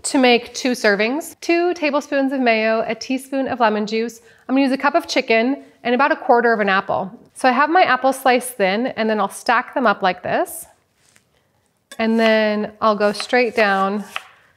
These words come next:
This just makes a really nice texture in your salad. You have these kind of little matchsticks. Really nice little texture. So put those into the bowl. I'm also going to use this. I'm gonna put this back on two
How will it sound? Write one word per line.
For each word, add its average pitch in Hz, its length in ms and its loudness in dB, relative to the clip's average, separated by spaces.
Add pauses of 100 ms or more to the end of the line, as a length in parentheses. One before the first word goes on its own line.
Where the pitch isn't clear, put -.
(160)
This 339 180 -4
just 381 180 0
makes 277 280 2
a 233 100 2
really 220 300 2
nice 202 240 -2
texture - 440 -4
in 196 140 -2
your 196 80 -4
salad. 190 420 -2
You 226 120 -2
have 190 160 -2
these 196 240 -4
kind 190 200 -8
of 180 60 -8
little 180 160 -6
matchsticks. - 680 -10 (720)
Really 277 280 0
nice 220 200 0
little 185 160 -6
texture. - 440 -14 (720)
So 202 160 -2
put 220 260 -8
those 285 300 0
into 277 160 -2
the 277 120 -4
bowl. 277 480 0 (460)
I'm 233 140 -6
also 269 320 2
going 254 240 2
to 220 40 -2
use 226 280 0
this. 240 200 0
I'm 254 100 2
gonna 254 80 2
put 254 200 -6
this 240 160 -2
back 214 240 0
on 202 220 0
two 233 420 -2